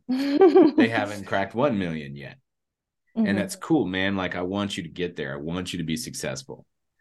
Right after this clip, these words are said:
Speaker 2: But
Speaker 1: Mm-hmm.
Speaker 2: we also need to set goals that we can achieve. Like the, the,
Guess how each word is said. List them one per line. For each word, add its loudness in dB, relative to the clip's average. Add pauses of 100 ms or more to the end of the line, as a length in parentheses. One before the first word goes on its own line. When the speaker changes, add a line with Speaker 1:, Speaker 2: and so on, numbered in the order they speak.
(180)
Speaker 2:
But 2
Speaker 1:
Mm-hmm. -12
Speaker 2:
we 2
also 2
need -2
to -8
set -6
goals -8
that -8
we -10
can -18
achieve. -8
Like -4
the, 2
the, -2